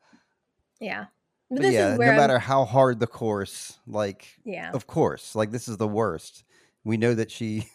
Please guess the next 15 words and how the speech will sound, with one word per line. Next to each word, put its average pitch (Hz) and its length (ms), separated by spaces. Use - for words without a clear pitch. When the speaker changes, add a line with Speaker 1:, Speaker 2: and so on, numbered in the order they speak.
Speaker 2:
<laughs> - 400
she 147 220
has - 280
to 160 100
kill 190 360
herself. - 920
<laughs> - 160
That's 170 220
a 190 60
pretty 123 280
tough - 260
thing 101 200
to 85 60
do. 87 320
Speaker 1:
Yeah. 180 420